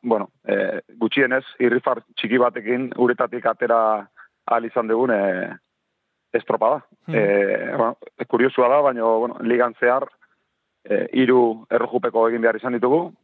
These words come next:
Speaker 1: eh, liga zerako estropada, liga bukaerakoa gaurkoa, eta tartean za-, za-, Zarauzko Ikurriñako aurreneko,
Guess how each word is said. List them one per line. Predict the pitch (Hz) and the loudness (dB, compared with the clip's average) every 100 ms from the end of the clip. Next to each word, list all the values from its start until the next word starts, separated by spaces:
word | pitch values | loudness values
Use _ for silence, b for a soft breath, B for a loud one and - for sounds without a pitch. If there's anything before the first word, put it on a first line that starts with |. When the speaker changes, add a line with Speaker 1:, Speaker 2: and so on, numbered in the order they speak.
| _ | _
Speaker 1:
eh, | - 104 101 - | -2 0 0 -4
liga | 113 117 117 110 | -2 2 2 2
zerako | 123 113 104 | 0 0 0
estropada, | 110 123 123 147 156 | -4 -2 0 0 -2
liga | 120 110 110 | -2 0 0
bukaerakoa | 107 117 110 117 | 0 0 0 0
gaurkoa, | 113 - 139 143 | 0 2 2 2
eta | - | -2
tartean | 107 107 - 117 127 110 101 - - - | -2 -4 0 0 0 -8 -14 -18 -12 -8
za-, | 104 - - - _ | -8 -10 -20 -20 _
za-, | 123 113 - - | -4 -4 -6 -2
Zarauzko | 117 117 117 | 0 0 -2
Ikurriñako | 104 113 110 107 | 0 0 0 0
aurreneko, | 110 117 110 | 0 -2 0